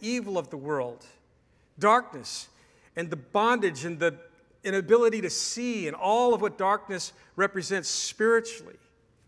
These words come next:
it needs to be confronted with light. It needs to be confronted with the light, the truth of who Jesus is. "Well, is that I run around and yell it?" No,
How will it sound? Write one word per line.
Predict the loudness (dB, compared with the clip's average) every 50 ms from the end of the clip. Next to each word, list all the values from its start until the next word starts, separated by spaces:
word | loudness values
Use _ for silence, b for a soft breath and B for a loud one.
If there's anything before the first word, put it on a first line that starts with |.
| _ _ _ _ _ B B B B B B B
it | -2 -2 -2 -2
needs | -6 -6 -4 -2 -2 -2 -2 -2 -4 -4 -8
to | -8 -10
be | -6 -4 -4 -4 -4
confronted | -4 -8 -8 -8 -10 -8 -2 -2 -2 -2 -2 -4 -8 -8 -6
with | -6 -8 -6
light. | -2 -2 0 -2 -2 -6 -12 -18 -18 -18 -20 _ _ _ _ _ _ _ _ _ _ _ _ _ _ _ _ _ _ _ _ _ _ _ _ _ B B B B B B B
It | -2 -2 -2
needs | 0 0 0 0 0 -2 -4
to | -8 -6
be | -2 -2 -2
confronted | -2 -2 -6 -8 -8 -8 -2 0 0 0 0 -2 -4 -6 -4 -4
with | -6 -6 -6
the | -6 -6
light, | -6 0 2 2 2 2 -2 -6
the | -10 -10
truth | -10 -6 -4 -2 -2 -2 -2 -6 B B B B B
of | -6 -4 -4
who | -6 -6
Jesus | -6 -6 -6 -6 -6 -6 -8 -8 -10 -10
is. | -8 -6 -4 -4 -4 -6 -10 -14 -16 -16 -16 b b b b b b b b
"Well, | -2 0 0 0
is | 0 -2 2
that | 4 4 4 4
I | 2 -2
run | 2 2 2 2 4
around | 4 2 2 2 2
and | -2 -4
yell | 0 2 2 2 2
it?" | 0 -2 -10 -6
No, | -4 -4 -4